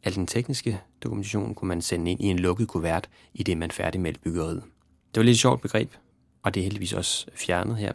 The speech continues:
fra, fra B R atten af. Og, øh, der vil vi som, øh, som kommune, som bygningsmyndighed, der skal vi, øh,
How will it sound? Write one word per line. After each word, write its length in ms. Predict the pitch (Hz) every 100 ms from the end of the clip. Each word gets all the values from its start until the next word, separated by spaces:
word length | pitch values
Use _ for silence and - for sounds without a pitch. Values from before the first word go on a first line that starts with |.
| -
fra, 340 | - 95 90
fra 160 | 87 90
B 100 | 101
R 120 | 90
atten 360 | 87 90 117
af. 160 | 98 - _ _ _ - - - -
Og, 380 | - 101 98 101
øh, 160 | 107 107
der 100 | 107
vil 380 | 110 117 104 92
vi 160 | 107
som, 300 | 104 101 92
øh, 220 | 87 87 85
som 220 | 92 87
kommune, 380 | - 90 101 120
som 140 | 98
bygningsmyndighed, 680 | 110 113 107 95 87 87 85
der 160 | -
skal 260 | 92 - 101
vi, 260 | 101 107 98
øh, 160 | 87